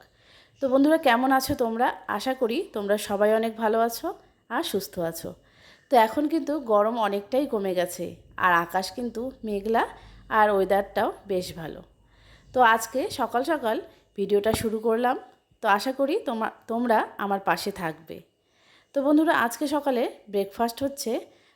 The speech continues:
বানাচ্ছি স্যান্ডউইচ। তো খুব সিম্পল একটা স্যান্ডউইচ, লাগছে পেঁয়াজ, টমেটো, আর নিয়ে নিয়েছি কারি পাতা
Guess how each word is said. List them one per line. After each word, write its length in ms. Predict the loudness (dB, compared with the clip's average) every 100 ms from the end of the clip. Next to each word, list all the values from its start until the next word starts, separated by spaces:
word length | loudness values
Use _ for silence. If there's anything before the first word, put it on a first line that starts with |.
| -6
বানাচ্ছি 540 | -2 0 -2 -4 -6 -6 -8 -20 _ _
স্যান্ডউইচ। 540 | 0 0 0 -2 -8 -10 -14 _ _ _ _
তো 40 | -10
খুব 180 | -4 -2
সিম্পল 380 | 0 0 0 0 0
একটা 220 | 0 -4
স্যান্ডউইচ, 540 | 0 0 0 -4 -4 -6 -16 _ _ _ -8
লাগছে 400 | -2 -2 -2 -2 -2
পেঁয়াজ, 420 | 0 2 2 0 -4 -14 _ -12
টমেটো, 400 | -8 -6 -4 -6 -6 -20 _ -20 -8
আর 160 | 0 0
নিয়ে 180 | 2 0
নিয়েছি 340 | 0 -2 -2 -6 -6 -8
কারি 240 | -2 0 -2
পাতা 300 | -6 -6 -12